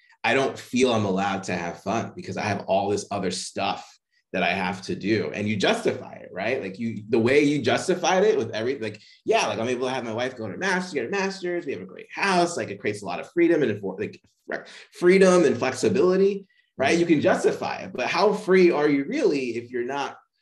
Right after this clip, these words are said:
Speaker 1: having that other part of you that feels like, "Wow, like,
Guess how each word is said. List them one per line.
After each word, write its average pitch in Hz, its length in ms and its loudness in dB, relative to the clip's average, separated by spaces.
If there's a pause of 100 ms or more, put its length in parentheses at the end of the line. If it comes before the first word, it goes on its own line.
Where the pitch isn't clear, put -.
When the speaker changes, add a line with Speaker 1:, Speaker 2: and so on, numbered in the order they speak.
(140)
Speaker 1:
having 143 360 -2
that 123 140 -2
other 120 220 -4
part 185 340 -4
of 131 140 -2
you 120 120 -4
that - 280 -10
feels 147 260 -4
like, 101 240 -12
"Wow, 117 300 -8
like, 101 340 -6